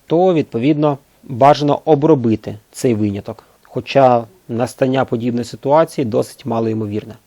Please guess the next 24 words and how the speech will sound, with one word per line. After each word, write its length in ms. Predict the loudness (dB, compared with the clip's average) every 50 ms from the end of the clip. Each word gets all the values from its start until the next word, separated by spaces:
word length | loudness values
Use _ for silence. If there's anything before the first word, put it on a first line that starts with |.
| _ _ _ _ _ _ -12 -10
Для 180 | -2 0 0 2
того, 300 | 2 0 0 0 0 -4
щоб 320 | -2 -4 -4 -4 -4 -6 -10
знайти 520 | -10 -8 -4 -2 -2 -4 -2 0 0 0
необхідне 540 | 0 0 -2 -4 -6 -4 -4 -4 -2 -2 -4
значення 460 | -4 -4 -4 -6 -6 -6 -10 -10 -10
Т, 240 | -4 -2 -2 -2 -2 -2 _ _ _ _ -20 _
щоб 240 | -6 -4 -4 -4
підставити 640 | -4 -6 -8 -8 0 4 4 4 4 2 0 -2 0
його 240 | 0 2 2 2 0
в 60 | 0
обидва 360 | 0 0 0 0 0 0 -2
рівняння 540 | 0 0 -2 -2 -2 -2 -2 -4 -4 -8 -10 -14 _ _ _ _ _ _
і 100 | -6 -4
знайти 400 | -2 0 0 0 0 2 0 -2
косинус 480 | -2 0 0 0 0 0 -4 -6 -6 -4
альфа 360 | -2 0 0 0 0 -2 -6
і 100 | -8 -8
синус 360 | -8 -6 -4 -4 -4 -6 -6
альфа, 380 | -4 -4 -4 -4 -4 -8 -14 -18 -20 _ _ _ _ _ _ -20 _ _ _ _ -20 -20 _ _
застосуємо 840 | -10 -8 -8 -8 -6 -8 -10 -8 -4 0 0 2 2 2 0 -2 -2
основну 420 | -2 -4 -4 -4 -4 -2 -2 -2 -2
тригонометричну 760 | -2 -4 -4 -2 -4 -4 -4 -4 -4 -6 -6 -6 -8 -8
тотожність. 460 | -4 -4 -4 -4 -4 -8 -12 -14 -20